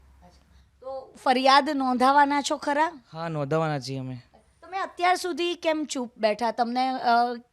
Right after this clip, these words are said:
Speaker 1: કેમ પહેલા ફરિયાદ ના કરી?
Speaker 2: અમને એવું હતું કે આ કુદરતી થયું હશે, કેમ કે, પણ હવે એવું ખબર પડી કે ખ્યાતિકાંડ આ બહુ જ મોટો થયો છે, એટલે એમાં બી મેં સર્ચ કર્યું, એટલે આમાં બધું ખબર પડી અમને.
Speaker 1: અચ્છા,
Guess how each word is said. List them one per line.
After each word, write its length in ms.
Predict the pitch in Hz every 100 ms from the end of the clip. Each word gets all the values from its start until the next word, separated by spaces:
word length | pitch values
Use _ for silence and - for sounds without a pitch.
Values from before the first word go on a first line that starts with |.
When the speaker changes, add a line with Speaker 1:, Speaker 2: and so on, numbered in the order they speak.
| -
Speaker 1:
કેમ 160 | 302
પહેલા 360 | 285 240 233 262
ફરિયાદ 440 | - 226 220 190
ના 160 | 196 190
કરી? 360 | - 170 160 _ _ _ -
Speaker 2:
અમને 320 | 160 180 214
એવું 260 | 220 240 220
હતું 200 | 190 202
કે 120 | 220
આ 120 | 214
કુદરતી 520 | 190 202 214 226 214
થયું 360 | 180 190 190 185
હશે, 240 | 170 220
કેમ 320 | 233 202 196
કે, 140 | 185 202 208 240 _ - -
પણ 140 | 190
હવે 360 | 165 156 202 202
એવું 200 | 208 202
ખબર 280 | 196 196
પડી 220 | 185 196 202
કે 140 | 208
ખ્યાતિકાંડ 600 | - 175 175 185 190 190
આ 100 | 180
બહુ 260 | 185 190 208
જ 80 | 185
મોટો 360 | 180 156 196
થયો 280 | 170 160 170
છે, 80 | 220
એટલે 460 | - _ - 175
એમાં 280 | 190 175 185
બી 100 | 185
મેં 280 | 196 196 196 - _
સર્ચ 300 | - 190 180
કર્યું, 260 | - 190 202
એટલે 180 | 175 190
આમાં 280 | 175 185
બધું 240 | 175 170 180
ખબર 260 | 170 160
પડી 220 | 156 151 143
અમને. 260 | 135 135 - _ _ _
Speaker 1:
અચ્છા, 240 | 190 _